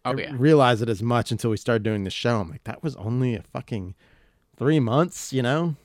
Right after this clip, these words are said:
Speaker 2: Uh, they, Hasbro developed, uh, concept art for twelve inch tall figures that were like,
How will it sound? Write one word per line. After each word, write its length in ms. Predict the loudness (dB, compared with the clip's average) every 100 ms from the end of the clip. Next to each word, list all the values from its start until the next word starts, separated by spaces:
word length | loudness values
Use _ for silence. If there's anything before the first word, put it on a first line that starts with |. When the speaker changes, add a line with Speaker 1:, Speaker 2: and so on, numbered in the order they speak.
| _ _ _ _ _ _ _ _ _ _ _ _ _ _ _ _ _ _ _ -16 -8
Speaker 2:
Uh, 420 | -6 -2 -4 -4 -10 _ _ _ _ _ _ _ _
they, 140 | 0 0 0
Hasbro 420 | 0 2 4 4
developed, 440 | 4 4 4 2 -4 _ -6
uh, 160 | -4
concept 520 | -4 -2 0 0 -2 -2
art 180 | -2
for 80 | -4
twelve 340 | -8 -2 0 0
inch 180 | -2
tall 200 | 0 0
figures 540 | 0 -2 0 0 0 -6 _ _ _
that 120 | -2
were 100 | -2
like, 280 | 0 -4 -6